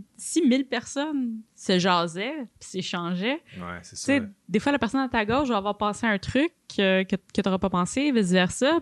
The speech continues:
Speaker 1: Puis je pense que s'il pouvait y avoir des discussions ouvertes, sensibles les uns envers les autres, euh, tu sais, sans, euh, s-, sans colère ou sans a priori négatif face à toutes ces questions-là,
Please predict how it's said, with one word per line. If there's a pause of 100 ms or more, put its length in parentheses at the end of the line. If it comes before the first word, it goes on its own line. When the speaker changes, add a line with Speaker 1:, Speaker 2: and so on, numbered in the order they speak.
Speaker 1:
Puis
je
pense
que
s'il
pouvait
y
avoir
des
discussions (1040)
ouvertes,
sensibles
les
uns
envers
les
autres, (180)
euh,
tu
sais,
sans,
euh,
s-,
sans
colère
ou
sans
a
priori
négatif
face
à
toutes
ces
questions-là,